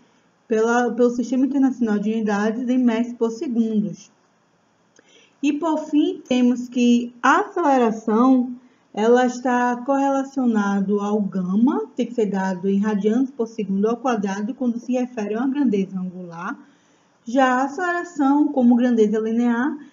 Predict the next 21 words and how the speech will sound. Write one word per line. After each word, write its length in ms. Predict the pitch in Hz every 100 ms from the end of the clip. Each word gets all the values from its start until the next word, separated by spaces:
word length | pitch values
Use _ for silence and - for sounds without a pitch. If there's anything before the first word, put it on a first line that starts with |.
| _ _ _
ela 680 | - 214 214 214 220 220 214
é 80 | 214
expressada 720 | 214 254 240 247 220 220 214 -
por 380 | 254 254 359 - - _ _ -
A 440 | 190 185 214 285 -
é 140 | - 220
igual 440 | 190 196 196 202
a 100 | 233
metros 440 | 277 233 220 240 -
por 160 | 240
segundo 520 | 240 240 208 233 240
ao 120 | 220 214
quadrado, 540 | 349 214 202 180 160 160 _ _ -
tá? 220 | 190 208 - _ _ _ -
Em 100 | 214
que 180 | 214 240
no 140 | 254
estudo 320 | 277 - 320
dos 140 | 349 320
movimentos 520 | 294 240 240 226 -
circulares, 800 | - 196 196 190 214 233 214 -